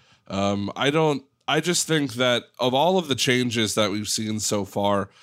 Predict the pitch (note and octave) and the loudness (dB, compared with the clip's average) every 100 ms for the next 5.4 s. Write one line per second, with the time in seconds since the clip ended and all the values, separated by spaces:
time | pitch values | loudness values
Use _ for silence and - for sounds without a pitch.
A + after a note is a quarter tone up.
0 | - - G#2+ G#2+ A#2 A2+ G#2+ G#2+ G#2+ G2+ | -16 -6 -2 0 0 0 0 0 0 0
1 | G#2+ G#2 G#2 G#2 G#2 G2 G#2 G#2 G2+ G2 | 0 2 0 -2 -4 -6 -4 -2 -2 -2
2 | G2 G2 G2+ G2 _ _ _ G2+ - A#2 | -4 -2 -4 -8 _ _ _ -12 -2 0
3 | A2 G#2+ G#2 A2 G2+ - G#2+ G#2+ G#2+ A2 | 0 -2 -2 -2 -2 -2 -2 0 0 0
4 | B2+ G2+ G#2+ G#2+ G#2+ A2+ G2+ - A2+ G#2+ | -2 -2 -2 -2 -4 -4 -6 -2 0 0
5 | G#2 G#2+ G2+ F#2+ | -2 -2 0 -2